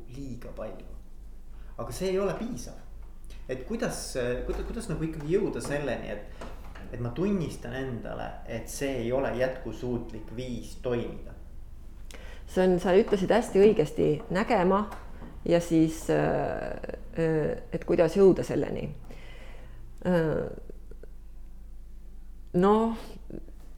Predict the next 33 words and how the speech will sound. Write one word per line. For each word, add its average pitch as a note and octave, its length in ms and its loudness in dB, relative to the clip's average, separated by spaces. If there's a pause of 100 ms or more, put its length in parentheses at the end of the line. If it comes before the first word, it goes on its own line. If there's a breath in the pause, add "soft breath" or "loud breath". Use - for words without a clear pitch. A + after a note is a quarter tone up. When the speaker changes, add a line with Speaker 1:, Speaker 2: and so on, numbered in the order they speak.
(380)
Speaker 2:
mina F3+ 320 4
ise G#3+ 200 4
ka A3 240 6
ja F#3 80 8
võib-olla E3+ 380 8
üldse G3+ 280 0 (1080)
tänapäeva D#3 460 4
lääne F3 300 6
ühiskonnas, F3+ 500 4
nagu E3 200 2
sellest E3+ 240 0
palju E3+ 240 4
räägitakse, F3+ 480 2
kõik E3+ 160 2
tahavad E3+ 400 2
ju, E3 100 6
et D#3+ 140 2
kõik F3+ 180 0
asjad E3+ 220 -2
toimuksid D3+ 400 2
kohe A3 220 6
kiiresti F3+ 580 6 (220)
ja D3 200 4
tulemused D3 420 0
oleksid - 560 -4 (260)
kohesed. D3+ 460 -4 (1040 loud breath)
Äh, D#3 680 4 (140)
selliste G#3+ 680 6
nagu D3+ 360 4
harjumuste G#3 680 6
või D3 140 4
tendentside F3 500 2
puhul E3 360 4